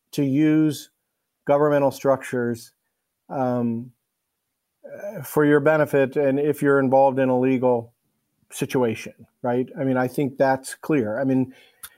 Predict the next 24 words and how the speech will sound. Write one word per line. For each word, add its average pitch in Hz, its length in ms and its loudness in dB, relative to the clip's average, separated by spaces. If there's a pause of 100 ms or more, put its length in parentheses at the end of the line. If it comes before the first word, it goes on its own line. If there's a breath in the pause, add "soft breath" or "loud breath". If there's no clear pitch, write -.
(460 loud breath)
and, 180 100 2
you 190 120 6
know, 170 140 4
we 170 100 4
could 160 180 0
bring 160 340 2
in 156 140 4
Romans 156 400 2
thirteen 156 480 2
here. 127 300 2
You 135 100 2
know, 131 120 2
the 131 120 2
government, 135 720 0 (800)
uh, 123 360 -6
is, 135 640 -4 (120)
uh, 120 320 -8
set 151 320 2
up 147 300 0 (460)
by 131 200 0
God. 123 460 0 (240)
I 131 40 -8
mean, 123 520 -6
um, 120 420 -8